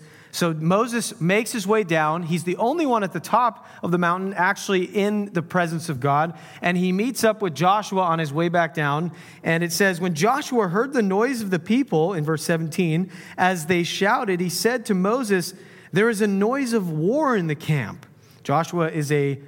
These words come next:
military man, so he's, he, uh, speaks like a true military man. He hears shouting and says, "There's war."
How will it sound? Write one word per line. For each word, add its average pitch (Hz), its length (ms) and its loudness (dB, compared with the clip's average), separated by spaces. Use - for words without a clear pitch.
military 185 580 2
man, 175 380 0
so 165 180 0
he's, 143 320 -4
he, 139 280 0
uh, 135 120 0
speaks 151 400 -2
like 147 120 0
a 139 60 -4
true 170 180 -2
military 151 460 0
man. 135 240 0
He 131 60 -2
hears 147 220 0
shouting 143 380 0
and 131 100 -6
says, 135 200 -2
"There's 139 260 -4
war." 208 360 0